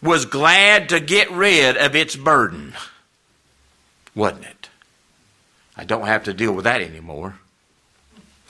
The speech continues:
Here is the rebel suspended between heaven and earth to show that he was not fit for either.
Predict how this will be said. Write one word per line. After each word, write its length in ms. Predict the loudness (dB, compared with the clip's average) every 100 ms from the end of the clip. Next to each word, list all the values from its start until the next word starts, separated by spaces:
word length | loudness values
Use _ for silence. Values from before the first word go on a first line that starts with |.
| _ _ _ _ _ _ _ _ _ _ _ _ _ _ _ _ _ _ _ _ _ _ _ _ _ _ -20 _ _ _ _ _ _ _ _ _ _ _ -6
Here 340 | 0 2 2
is 200 | 0 -2
the 100 | -2
rebel 460 | 2 2 0 -6 -10
suspended 880 | -8 -6 -4 -2 2 2 0 -4
between 400 | -4 -4 -2 -2
heaven 420 | 0 0 2 0 -2
and 160 | 0
earth 480 | 0 0 -4 -12 -20 _ _ _ _ _ -20 _
to 140 | -2 0
show 320 | 4 4 4
that 180 | 0 0
he 140 | 0
was 220 | 0 0
not 280 | 2 2 0
fit 440 | -2 0 0 -4 -20
for 240 | -6 -2 0
either. 400 | -2 -4 -12